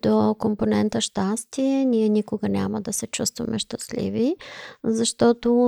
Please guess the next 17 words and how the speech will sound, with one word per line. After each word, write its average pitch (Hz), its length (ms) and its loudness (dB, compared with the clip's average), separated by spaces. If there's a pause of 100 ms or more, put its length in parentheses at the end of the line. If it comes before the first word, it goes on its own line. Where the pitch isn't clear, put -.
(320)
губи 285 260 4
се 294 180 2
уникалността 214 880 2
ни, 196 340 -2
губи 208 180 -4
се - 140 -2
това, - 260 -4
което 214 340 -4
ние 208 300 2
имаме, 285 680 2 (380)
което 220 320 4
не 190 240 6
отчитаме, 233 920 2
винаги 196 300 -2
се - 140 -4
стремим 107 640 -2
да, 107 380 -4